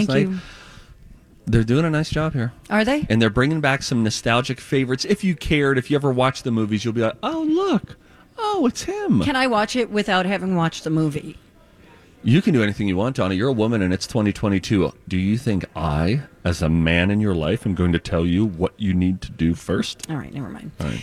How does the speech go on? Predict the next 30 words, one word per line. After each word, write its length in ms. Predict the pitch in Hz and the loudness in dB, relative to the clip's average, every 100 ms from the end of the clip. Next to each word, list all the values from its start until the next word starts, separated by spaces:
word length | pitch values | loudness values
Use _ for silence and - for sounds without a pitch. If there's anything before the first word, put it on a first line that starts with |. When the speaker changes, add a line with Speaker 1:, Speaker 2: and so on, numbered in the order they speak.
| - | -8
Speaker 2:
sorry. 120 | - | -2
Speaker 1:
Anyway, 360 | 247 220 175 - | 0 2 2 2
uh, 140 | 233 | 2
did 180 | 226 285 | 2 0
you 60 | 302 | -2
see 180 | 359 | -2
the 400 | 330 311 262 208 | 0 0 0 2
Elon 320 | 226 220 220 190 | 2 4 2 2
Musk 300 | 165 180 - | 0 -2 0
headlines? 800 | 202 180 180 185 190 214 - - - - | 0 2 2 2 2 0 -4 -14 -20 -18
Speaker 2:
I 240 | - - - | -10 -10 -10
did. 320 | - 104 90 87 104 | -4 0 0 -2 -4
This 140 | 170 | -4
doesn't 360 | - 196 160 - - - - 226 262 | -2 -2 -2 -4 -10 -18 -6 0 2
Speaker 1:
Everyone 480 | 269 330 349 370 339 | 4 4 2 0 -2
Speaker 2:
feel 100 | - | -2
like 120 | 117 101 | -2 -2
it's 100 | - | -4
going 220 | 101 92 | -2 0
great. 240 | 82 76 - | -2 -4 -6
Speaker 1:
Nobody 580 | 233 233 247 262 294 330 | -4 2 4 4 4 2
likes 280 | 247 196 - | 2 0 -2
him 200 | 180 151 | -4 -4
right 220 | 135 - | -8 -8
now. 300 | 139 131 - - - - | -10 -12 -14 -18 -20 -20
<laughs> 340 | - - - - | -18 -10 -6 2
Everyone 540 | 262 254 285 262 233 | 4 4 4 4 2
is 180 | 233 196 | 2 0
like, 540 | 190 180 170 170 - | 0 0 2 -2 -4
"Go 300 | - 254 285 | -2 0 2